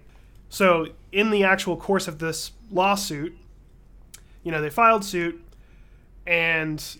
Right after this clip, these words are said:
they, you know, the, the plaintiff is looking for a preliminary injunction, so basically a rule from the court saying they can't actually go ahead with this plan until, you know,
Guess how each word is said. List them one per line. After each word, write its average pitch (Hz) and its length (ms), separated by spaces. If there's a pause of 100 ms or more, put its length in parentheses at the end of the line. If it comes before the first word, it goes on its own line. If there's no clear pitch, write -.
they, 165 280 (120)
you 175 80
know, 160 100
the, 151 200 (260)
the 160 360 (160)
plaintiff 196 300
is 156 120
looking 208 360
for 170 320
a 131 60
preliminary 190 600
injunction, 151 500
so 147 120
basically 160 400
a 143 40
rule 170 200
from 175 160
the 160 60
court 156 320
saying 143 200
they 139 100
can't 175 380 (720)
actually 170 360
go 156 140
ahead 175 260
with 160 120
this 156 160
plan 143 480 (260)
until, 147 460 (220)
you 165 120
know, 131 180